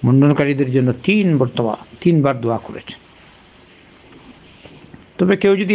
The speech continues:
এরকম হয় যে বারবার গেছে, আরও অনেকবার গেছে, চুল ছোট, অসুবিধা নেই, কিন্তু অধিক সওয়াব থেকে সে বঞ্চিত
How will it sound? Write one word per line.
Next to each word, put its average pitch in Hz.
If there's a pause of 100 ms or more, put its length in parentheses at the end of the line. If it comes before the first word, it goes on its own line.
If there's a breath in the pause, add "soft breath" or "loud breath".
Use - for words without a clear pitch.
এরকম 196
হয় 170
যে 151
বারবার 131
গেছে, 131 (100)
আরও 120 (100)
অনেকবার 117
গেছে, - (1080 loud breath)
চুল 123
ছোট, 113 (240)
অসুবিধা 233
নেই, - (600)
কিন্তু 139 (1900 loud breath)
অধিক 175
সওয়াব 160
থেকে 175
সে 170
বঞ্চিত 123